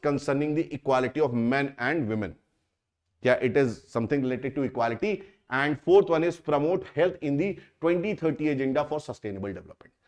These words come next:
ठीक है, तो यहां पर अगर हम लोग देखेंगे तो आपको पता चलेगा कि answer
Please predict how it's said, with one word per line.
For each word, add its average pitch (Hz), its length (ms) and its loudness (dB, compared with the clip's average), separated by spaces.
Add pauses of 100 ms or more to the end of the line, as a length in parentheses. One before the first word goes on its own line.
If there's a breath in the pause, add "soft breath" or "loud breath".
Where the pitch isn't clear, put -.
(160)
ठीक 180 160 4
है, 175 80 6
तो - 260 -6
यहां 165 220 6
पर 196 120 6
अगर 180 160 2
हम 170 80 2
लोग 156 100 0
देखेंगे 151 320 0
तो 170 80 -2
आपको 160 200 2
पता 139 180 -2
चलेगा 131 320 0
कि 147 140 -6
answer 127 520 0